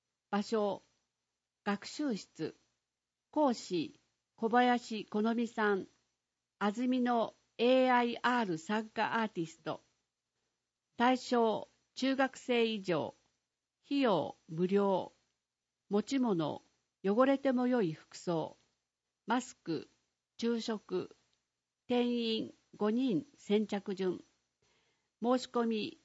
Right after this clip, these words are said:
七月二十三日火曜日から八月六日に電話で。問い合わせ、文化課、電話七一の二四六三。作品の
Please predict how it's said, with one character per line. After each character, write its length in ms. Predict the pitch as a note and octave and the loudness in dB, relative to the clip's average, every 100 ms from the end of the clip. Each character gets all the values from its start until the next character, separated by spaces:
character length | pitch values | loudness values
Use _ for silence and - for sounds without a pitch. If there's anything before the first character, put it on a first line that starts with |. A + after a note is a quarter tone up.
| _ _ _ | _ _ _
七 240 | _ - C#4 | _ -2 0
月 420 | C4 B3+ A#3+ A3+ | 0 -2 -6 -4
二 200 | A#3 C#4 | 0 0
十 240 | C#4 G3 E3+ | 2 0 0
三 320 | - A#3 A3 | 0 0 0
日 260 | F#3 - | -2 -6
火 140 | - F#3 | -6 0
曜 240 | G#3+ A#3+ | 2 2
日 160 | F3 E3 | 0 -4
か 140 | D#3 | -6
ら 220 | D3 C3 - _ _ _ _ _ | -4 -6 -10 _ _ _ _ _
八 320 | G3+ - B3 | -6 -4 -2
月 480 | B3 B3 - A3 - | -2 -2 -2 -6 -4
六 220 | G#3+ A#3 | -2 0
日 200 | A#3 A3+ | 0 -2
に 280 | G#3+ G#3 - E3+ | -2 -2 -6 -2
電 260 | G3+ A3 | 0 0
話 160 | A3 G3+ | 0 -2
で。 320 | F#3+ F#3 - _ _ _ _ _ _ _ _ _ | 0 -4 -6 _ _ _ _ _ _ _ _ _
問 180 | A#3+ B3 | -2 0
い 60 | B3 | 2
合 100 | A#3+ | 2
わ 120 | A#3 | 0
せ、 360 | - A3 F3+ - _ _ - | -2 -2 -2 -4 _ _ -4
文 220 | A3+ A#3+ | -2 -2
化 200 | A#3+ A3+ | -4 -6
課、 340 | - G#3 F#3 - _ _ _ | -2 0 0 -4 _ _ _
電 340 | E3+ A3+ A#3+ A#3+ | -2 0 0 0
話 260 | A3+ A3 - | 0 0 -4
七 320 | F#3 G#3+ B3 | -4 -2 0
一 260 | B3+ B3 A#3 | -2 -4 -4
の 340 | A#3 A3+ - - | -2 -2 -4 -6
二 300 | A3 C#4 C4+ | 0 2 2
四 260 | C4 G3 | 0 -2
六 220 | D#3+ E3 - | -2 -6 -6
三。 340 | - E3+ B2+ _ _ _ _ _ _ _ _ _ | -4 -4 -4 _ _ _ _ _ _ _ _ _
作 280 | - A3+ C4 | -6 -6 -4
品 280 | B3+ C#4 B3+ | -4 -2 -2
の 180 | B3+ | -4